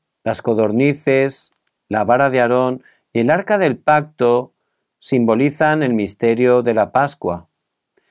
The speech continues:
Dios separó el Mar Rojo y levantó los diez milagros para que los israelitas fueran liberados del antiguo destino.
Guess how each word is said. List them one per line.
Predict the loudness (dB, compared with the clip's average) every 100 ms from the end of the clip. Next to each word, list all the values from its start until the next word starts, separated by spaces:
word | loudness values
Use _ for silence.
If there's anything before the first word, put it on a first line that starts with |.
| _ _ _
Dios | -4 -2
separó | 0 0 2 2 2 2
el | 0
Mar | 0 0
Rojo | 2 2 0 -4 -8 -10 _ _ _ _ _ _
y | -4
levantó | 0 2 0 -2 0 2
los | 2 0
diez | 0 0
milagros | 0 0 2 2 2 0 0 -6 _ _ _ _ _
para | 0 2 0 0
que | 0
los | 0 0
israelitas | 0 0 0 0 -2 0 -2 -2
fueran | -2 0 0 0
liberados | 2 2 2 2 0 -2 -8 -8
del | -6
antiguo | -6 -6 -4 -2 0
destino. | -2 -4 -2 -2 -2 -6